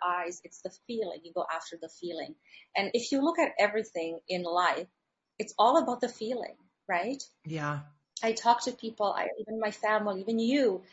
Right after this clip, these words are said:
Speaker 1: "How are you feeling today?" "Oh, I'm feeling amazing." And if you really dissect yourself and look at the way you feel, look at your life that day, look at your day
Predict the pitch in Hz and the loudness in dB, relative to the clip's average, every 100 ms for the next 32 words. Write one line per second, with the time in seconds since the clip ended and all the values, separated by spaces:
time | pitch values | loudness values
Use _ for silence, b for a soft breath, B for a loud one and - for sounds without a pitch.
0 | b b - - 220 226 226 233 - 220 | b b -10 2 4 4 2 -4 -2 -2
1 | 233 233 185 170 208 208 202 - 220 208 | -2 -2 -2 2 4 4 2 -2 -2 -2
2 | 202 196 190 220 214 165 160 b b b | -4 -4 -4 -4 -6 -10 -10 b b b
3 | _ _ - 226 226 226 - 247 226 302 | _ _ 4 4 4 -2 -2 0 2 2
4 | 302 185 165 - 202 - 208 208 - 202 | 2 2 0 0 -2 -2 -6 -4 -2 -2
5 | - 185 170 185 185 175 185 175 175 160 | -4 -6 -2 -2 -2 -2 -2 0 0 -2
6 | - - 240 254 156 156 233 - _ _ | -8 -10 -4 0 2 2 -2 -6 _ _
7 | _ _ 214 262 311 427 247 220 190 175 | _ _ 0 2 0 -4 0 0 2 2
8 | 180 - 165 165 170 156 165 190 233 214 | 2 0 0 0 0 -6 -6 -4 0 0
9 | 190 185 185 196 165 147 | -2 -4 0 2 2 -2